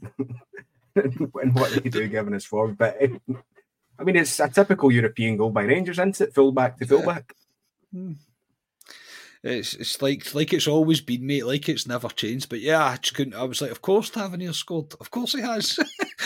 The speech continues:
Speaker 2: Like, I've just absolutely ripped him apart, and of course he has. But, uh, yeah, as you say, it got us back into the game, and I, I thought from there we,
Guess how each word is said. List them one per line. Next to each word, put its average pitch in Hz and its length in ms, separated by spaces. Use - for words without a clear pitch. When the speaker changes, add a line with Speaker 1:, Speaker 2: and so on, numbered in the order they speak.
Speaker 2:
Like, 185 180
I've 190 200
just - 240
absolutely 151 640
ripped 135 260
him 117 80
apart, 147 400
and 160 80
of 147 120
course 185 260
he 226 60
has. 202 280
But, 123 200
uh, - 60
yeah, 147 260
as 143 180
you 131 60
say, 156 160
it 143 80
got 151 160
us 143 60
back 131 280
into 127 160
the 117 80
game, 131 340
and 117 160
I, 110 300
I 113 40
thought 123 280
from 120 160
there 113 200
we, 107 360